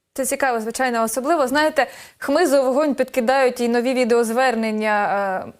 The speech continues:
зокрема, хлопців із Легіону Свобода Росії. Ось вони передали вітання, нібито зі звільної частини Тьоткіна. Цитую, говорять: «Просуваємось далі», і зазначили, що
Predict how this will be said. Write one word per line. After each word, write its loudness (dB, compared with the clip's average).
зокрема, -4
хлопців -4
із -4
Легіону -2
Свобода -4
Росії. 0
Ось -4
вони 0
передали 2
вітання, -2
нібито -2
зі -4
звільної 0
частини -2
Тьоткіна. -4
Цитую, 2
говорять: 2
«Просуваємось 0
далі», 0
і -2
зазначили, 0
що -2